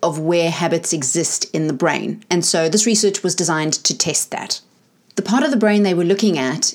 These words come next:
is called the basal ganglia, and if you imagine the brain to be a bit like an onion, so the center part and then layer after layer after layer, the outside layers are the newest parts. They're the bits that have evolved for us much later on, whereas the central pieces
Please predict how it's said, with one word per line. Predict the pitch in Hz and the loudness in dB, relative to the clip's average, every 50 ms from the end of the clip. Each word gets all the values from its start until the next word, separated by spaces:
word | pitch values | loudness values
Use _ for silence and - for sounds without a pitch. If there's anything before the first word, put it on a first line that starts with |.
| - _ - | -4 _ 0
is | 185 180 | 0 0
called | - - 208 196 196 196 | 2 2 4 4 4 2
the | 180 | -2
basal | - - 175 180 185 180 202 180 | -2 2 2 4 4 4 2 0
ganglia, | - - 170 165 165 170 165 147 123 - 85 - - - _ _ - | 0 0 2 2 2 2 0 -2 -2 -4 -4 -6 -10 -12 _ _ 2
and | 202 196 | 2 2
if | - 214 233 | 4 2 4
you | 247 | 4
imagine | 240 233 254 254 339 320 | 4 4 2 2 2 2
the | 311 | 2
brain | 220 208 202 202 | 2 2 2 2
to | 196 202 | 2 2
be | 202 190 185 | 2 2 2
a | |
bit | 156 - 190 196 - | 2 0 0 0 0
like | 220 214 214 220 | 0 0 2 0
an | 202 185 - - | 0 0 0 0
onion, | 196 196 170 143 127 120 143 165 - - _ _ - | 0 2 0 0 -2 -4 -6 -6 -8 -12 _ _ -8
so | - - - 185 170 170 165 170 170 | -4 -2 0 0 2 2 2 0 0
the | - - 185 | 0 0 0
center | 165 - - 202 190 175 - | 0 2 2 2 2 2 0
part | - - 180 170 165 160 - | 0 0 0 2 0 0 0
and | 165 | 0
then | 165 160 160 | 0 0 2
layer | 160 160 160 160 156 156 | 2 2 2 2 2 0
after | 147 151 - 160 | 0 -2 -2 -2
layer | 151 151 147 143 143 | -2 -2 0 -2 -2
after | 139 - - 143 | -4 -4 -2 0
layer, | 180 220 226 165 139 147 - - - _ _ _ _ _ _ - | 0 2 2 2 0 -2 -4 -8 -14 _ _ _ _ _ _ -2
the | 190 190 - | -2 0 2
outside | 226 254 262 240 247 247 208 190 | 0 0 0 0 0 0 2 2
layers | 180 180 175 180 | 2 0 0 0
are | 175 | 0
the | 165 170 | 0 0
newest | 170 170 175 180 185 175 180 170 - - - | 2 2 2 2 2 2 2 0 -2 -4 -4
parts. | 151 - - - - - - | -4 -4 -4 -4 -4 -4 -2
They're | - 180 180 185 | 0 0 0 0
the | 196 | 2
bits | 175 196 190 190 - | 2 0 0 0 0
that | 208 175 | -2 -2
have | 175 151 | 0 -2
evolved | 170 147 156 165 165 165 160 165 165 151 - - - - - _ _ | -2 -2 0 2 2 2 2 2 0 -2 -4 -6 -8 -10 -10 _ _
for | - - 185 175 160 | -6 -2 0 2 2
us | 160 160 - - | 2 0 0 0
much | 170 175 190 185 - - | 0 0 0 0 -2 -2
later | 165 160 170 160 160 160 - 185 - | 0 0 0 0 0 0 -2 -2 -2
on, | 160 151 - - - - - - - - _ _ _ - | -2 -2 -2 -4 -6 -8 -12 -18 -20 -20 _ _ _ -2
whereas | 185 180 170 170 170 170 | 0 0 2 2 0 -2
the | - 185 | -4 -4
central | - 269 294 302 285 - 247 208 | -2 0 0 0 0 0 0 0
pieces | 226 196 165 156 - - 160 160 160 160 | 0 0 0 0 0 -2 -2 -2 -2 -4